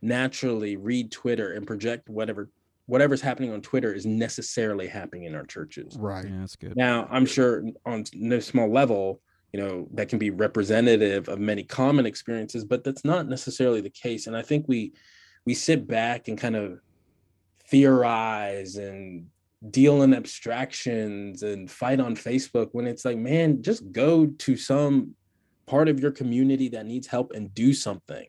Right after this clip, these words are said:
Speaker 1: I find the people who are actually doing something aren't sitting there being like,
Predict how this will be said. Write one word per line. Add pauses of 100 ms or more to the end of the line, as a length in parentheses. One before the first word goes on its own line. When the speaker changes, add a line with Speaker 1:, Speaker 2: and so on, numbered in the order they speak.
Speaker 1:
I
find
the
people
who
are
actually
doing
something
aren't
sitting
there
being
like,